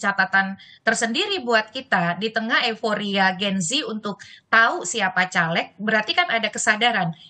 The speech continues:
bahwa selain pemilu presiden, mereka juga tidak boleh meninggalkan pemilu legislatif. Meskipun tadi disebut Mas Yohan,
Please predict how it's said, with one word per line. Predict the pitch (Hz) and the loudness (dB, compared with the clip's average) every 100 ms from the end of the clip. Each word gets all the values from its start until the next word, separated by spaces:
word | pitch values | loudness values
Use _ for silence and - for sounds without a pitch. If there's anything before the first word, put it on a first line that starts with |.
| - | -10
bahwa | - 202 196 254 | 0 0 2 0
selain | - 226 202 208 | 0 0 0 -2
pemilu | 208 208 202 196 196 | -4 -4 -2 -2 -2
presiden, | - 196 311 240 208 202 | -2 -2 0 0 0 0
mereka | 202 294 | -2 -2
juga | 311 214 | -4 -2
tidak | 196 202 196 | -2 0 2
boleh | 269 302 | 2 0
meninggalkan | 247 220 202 196 185 185 247 269 - - - | 0 -4 -2 2 4 4 2 0 -12 -4 2
pemilu | 226 214 247 269 | 2 2 0 0
legislatif. | 190 196 208 196 - _ - 175 | 0 -2 2 2 2 _ -6 -6
Meskipun | - 196 - 208 294 | -2 -4 -2 -2 0
tadi | 285 208 269 | 2 0 -2
disebut | 202 196 - 180 | -6 -6 -4 -2
Mas | 185 | -2
Yohan, | 233 311 254 196 226 | 0 2 4 2 0